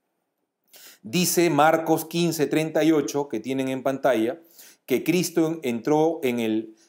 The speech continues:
en el, en el cielo, porque eso es lo que representa la rotura del velo,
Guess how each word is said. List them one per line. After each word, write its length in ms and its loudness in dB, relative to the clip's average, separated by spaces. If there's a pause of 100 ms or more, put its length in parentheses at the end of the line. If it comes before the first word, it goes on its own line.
(120)
en 160 -6
el, 280 -2
en 120 -4
el 140 -4
cielo, 520 0
porque 220 -6
eso 160 -2
es 40 2
lo 100 -2
que 80 -2
representa 720 -4
la 140 -2
rotura 380 -2
del 160 0
velo, 340 0